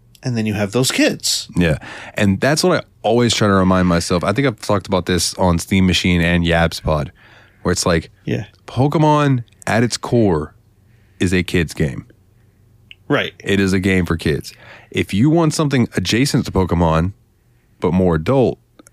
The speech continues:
Speaker 2: might I recommend Persona or, like, a game like that? Because it's a, you, you just need to look for a monster catching game or monster raiser, however you wanna call it.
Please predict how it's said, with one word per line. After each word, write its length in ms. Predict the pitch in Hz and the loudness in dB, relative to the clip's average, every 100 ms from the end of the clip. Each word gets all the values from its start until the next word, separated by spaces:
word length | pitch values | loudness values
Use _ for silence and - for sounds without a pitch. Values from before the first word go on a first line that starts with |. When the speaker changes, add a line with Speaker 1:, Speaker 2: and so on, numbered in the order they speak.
| _ _ | _ _
Speaker 2:
might 300 | 85 90 107 | -4 0 2
I 60 | 120 | 2
recommend 520 | 113 107 110 107 101 | 2 0 0 -2 0
Persona 640 | 95 87 107 98 80 76 - - | -2 0 2 2 2 -2 -8 -2
or, 320 | 90 85 82 | 0 2 0
like, 220 | 87 87 - 87 95 _ | 0 -4 -8 -16 -16 _
a 100 | 98 | -4
game 320 | 95 98 95 | 0 0 2
like 240 | 90 87 85 | 2 0 0
that? 320 | 90 80 73 _ _ _ _ _ _ _ _ - | -2 -2 -6 _ _ _ _ _ _ _ _ -4
Because 240 | 98 98 | 0 0
it's 160 | 95 98 | 0 0
a, 240 | 87 80 - _ _ | 0 -2 -8 _ _
you, 180 | - 98 | -6 -4
you 220 | 82 101 | 0 2
just 160 | 127 120 | 2 2
need 140 | 127 | 2
to 60 | 104 | 2
look 200 | 104 104 | 2 0
for 240 | - 95 | 0 0
a 160 | 82 87 | 2 0
monster 420 | 82 92 98 - | 2 0 0 -2
catching 380 | 80 82 - 78 | -2 -2 -2 -8
game 340 | 78 80 - - _ _ _ _ _ _ _ _ | -8 -10 -14 -20 _ _ _ _ _ _ _ _
or 100 | - 85 | -6 0
monster 340 | 92 98 90 | 0 0 0
raiser, 440 | 87 87 90 90 | 2 2 2 0
however 340 | 82 92 92 95 | 0 2 2 2
you 140 | 95 | 2
wanna 180 | 90 85 | 4 2
call 320 | - 87 82 | 0 0 0
it. 140 | 73 | -2